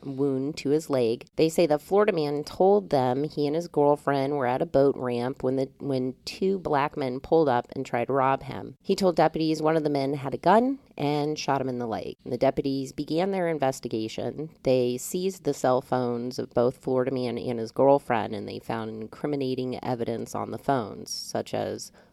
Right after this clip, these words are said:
photos of Florida man taken with a, a gun that he described being shot with.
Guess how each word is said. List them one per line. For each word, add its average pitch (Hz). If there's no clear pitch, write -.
photos 117
of 117
Florida 127
man 110
taken 127
with 120
a, 107
a 113
gun 127
that 110
he 131
described 107
being 98
shot -
with. 101